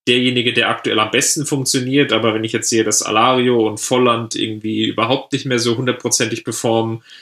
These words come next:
dass Brandt irgendwie auch wieder auf den nächsten Schritt wartet, dass Bailey auf den nächsten Schritt wartet und dass Paulinho, den sie ja für sehr, sehr viel Geld am Anfang der Saison geholt haben, irgendwie erst knapp dreihundert Minuten auf der Uhr hat, auch wenn er ein junger Spieler ist, ich weiß,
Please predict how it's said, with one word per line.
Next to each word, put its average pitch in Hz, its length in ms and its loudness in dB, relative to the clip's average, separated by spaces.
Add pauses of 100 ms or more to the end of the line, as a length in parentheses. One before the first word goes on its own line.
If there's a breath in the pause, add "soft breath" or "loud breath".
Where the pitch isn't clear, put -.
(240 loud breath)
dass - 240 0
Brandt 117 420 -2
irgendwie 113 280 2
auch 120 140 0
wieder 120 100 4
auf 110 100 -2
den 117 120 -6
nächsten 117 280 2
Schritt - 320 -2
wartet, 110 300 0
dass - 220 -2
Bailey 131 360 2
auf 123 160 -2
den 117 140 -4
nächsten 117 280 0
Schritt - 440 -6
wartet 113 420 0 (340 loud breath)
und 110 220 -4
dass 107 200 2
Paulinho, 127 580 2
den 120 160 2
sie 113 140 2
ja 110 80 2
für 117 120 -2
sehr, 117 240 2
sehr 117 160 2
viel 117 180 0
Geld 117 300 0
am 107 120 0
Anfang 113 280 -4
der 107 100 0
Saison 110 360 -2
geholt 113 340 2
haben, 110 400 -4
irgendwie 107 380 -4
erst 104 260 0
knapp 110 200 -4
dreihundert 110 340 0
Minuten 120 360 -2
auf 113 200 -2
der 120 140 2
Uhr 120 200 0
hat, 120 220 -4 (640 soft breath)
auch 113 260 0
wenn 120 140 2
er 117 60 2
ein 113 60 -2
junger 117 240 2
Spieler 113 380 0
ist, 110 160 2
ich - 160 -8
weiß, 113 480 0